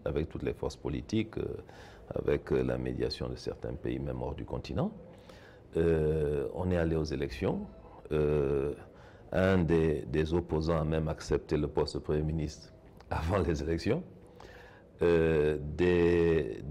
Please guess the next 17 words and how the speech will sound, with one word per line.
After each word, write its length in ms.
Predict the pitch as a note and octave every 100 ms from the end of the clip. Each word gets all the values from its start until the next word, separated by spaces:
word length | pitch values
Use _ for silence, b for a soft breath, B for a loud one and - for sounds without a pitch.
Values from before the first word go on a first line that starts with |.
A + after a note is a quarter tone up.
| D2+
des 400 | E2 E2 D#2 D#2+
neuf 520 | E2 F2+ G2+ F#2+ -
autres 240 | F#2 E2
candidats, 560 | D#2 D#2+ D#2 C#2 E2 D#2
je 140 | D2+
pense 300 | D2+ D#2+ D2+
qu'il 100 | -
y 20 |
en 40 | D#2+
a 80 | D#2
huit 460 | E2 E2+ - - B B B B - -
qui 140 | D2
ont 240 | D#2 D2 C#2+
tout 160 | -
de 60 | E2
suite 180 | - F2
reconnu 680 | D2+ - D#2 D#2+ D#2+ B1